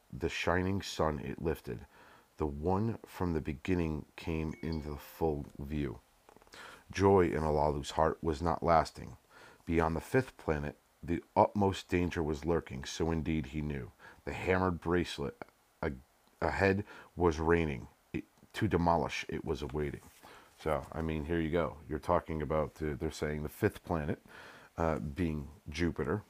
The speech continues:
or, uh, what he calls it, Kinshar. Um, there's the fifth planet, and then the hammered bracelet, which would be your asteroid belt, is right beyond that.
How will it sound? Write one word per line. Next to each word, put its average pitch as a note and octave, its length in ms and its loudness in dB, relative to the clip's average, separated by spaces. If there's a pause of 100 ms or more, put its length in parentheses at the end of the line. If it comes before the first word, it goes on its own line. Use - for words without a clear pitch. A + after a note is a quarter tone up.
or, D#2+ 480 4 (340)
uh, D2+ 440 0 (600)
what E2 220 -4
he D2+ 120 -8
calls C#2+ 360 0
it, D2 120 -4 (180)
Kinshar. E2+ 600 -2 (720)
Um, C#2 380 -8 (200)
there's E2+ 140 -4
the D#2+ 60 -2
fifth - 280 0
planet, E2 320 -2
and E2+ 100 -2
then E2 140 0
the D#2+ 80 -2
hammered D#2 340 -2
bracelet, E2+ 460 2
which - 180 -6
would C#2 140 -8
be D#2+ 100 -4
your D2+ 460 -2
asteroid D2+ 500 0
belt, D2+ 240 -4
is C#2 160 -12
right D#2+ 180 0
beyond D#2 360 0
that. - 120 -10